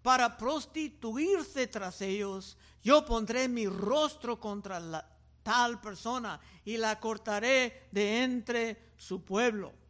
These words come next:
Este verso viene en forma de promesa. Y las promesas de Dios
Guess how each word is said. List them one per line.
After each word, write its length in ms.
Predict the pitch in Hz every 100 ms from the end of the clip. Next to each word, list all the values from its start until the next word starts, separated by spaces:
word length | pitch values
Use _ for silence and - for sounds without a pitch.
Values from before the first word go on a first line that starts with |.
| - - -
Este 200 | 190 247
verso 400 | 262 254 262 233
viene 300 | 254 262 247
en 100 | 233
forma 380 | 240 240 233 226
de 120 | 208
promesa. 720 | - 175 196 311 - 220 - - - _ _ _ _ _ _ - - - _ - _ -
Y 100 | 190
las 240 | 214 214
promesas 580 | - 196 220 311 302 240
de 140 | 220
Dios 600 | 202 226 240 247 240 -